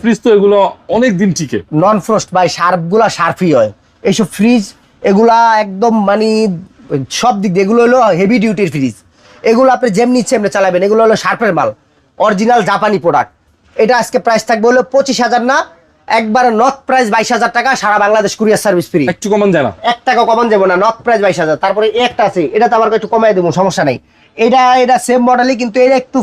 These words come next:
Speaker 2: ফ্রেশ, একটু কম, এটা একটু ফ্রেশ বেশি।
Speaker 1: দুইটাই মানে দুই
Speaker 2: হ্যাঁ।
Speaker 1: রকমের।
Speaker 2: দেখেন, এটারও ভিতরে দেখেন।
Speaker 1: আচ্ছা, এই যে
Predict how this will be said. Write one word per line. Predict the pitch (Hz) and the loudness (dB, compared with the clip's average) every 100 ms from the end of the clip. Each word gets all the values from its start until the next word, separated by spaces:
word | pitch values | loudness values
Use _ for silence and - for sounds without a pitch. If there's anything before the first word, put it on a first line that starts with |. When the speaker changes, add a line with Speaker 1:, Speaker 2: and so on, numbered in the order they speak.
| - | -4
Speaker 2:
ফ্রেশ, | - 262 262 - - | 0 0 0 -6 -8
একটু | 285 - 285 | -6 -4 0
কম, | 262 269 - _ - | 0 -2 -4 _ -6
এটা | 233 233 | -4 -2
একটু | 196 - | -4 -2
ফ্রেশ | 214 160 | -2 0
বেশি। | 190 - 139 - | -2 -2 -4 -2
Speaker 1:
দুইটাই | 185 190 180 | 0 2 2
মানে | 180 165 | 2 2
দুই | |
Speaker 2:
হ্যাঁ। | 196 175 | 2 2
Speaker 1:
রকমের। | 127 104 - _ - _ _ 156 | -2 -4 -8 _ -20 _ _ -4
Speaker 2:
দেখেন, | 160 135 107 - _ - | -4 -4 -12 -14 _ -4
এটারও | 185 185 151 | 0 2 2
ভিতরে | 156 156 | 2 0
দেখেন। | 135 - - - _ 101 | 0 -4 -10 -12 _ -18
Speaker 1:
আচ্ছা, | 98 - 107 92 110 | -12 -10 -10 -8 -2
এই | 143 | 0
যে | 131 | 2